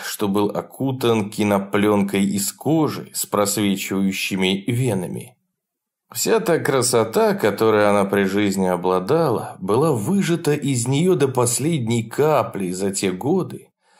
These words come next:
что она провела на спине и на коленях.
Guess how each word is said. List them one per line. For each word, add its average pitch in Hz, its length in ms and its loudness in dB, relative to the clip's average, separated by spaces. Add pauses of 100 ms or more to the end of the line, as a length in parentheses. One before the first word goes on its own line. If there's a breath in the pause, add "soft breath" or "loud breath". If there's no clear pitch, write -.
(300 soft breath)
что 220 280 0
она 214 160 2
провела 104 480 2
на 101 120 0
спине 135 680 -2 (400)
и 110 100 0
на 110 160 2
коленях. - 800 -4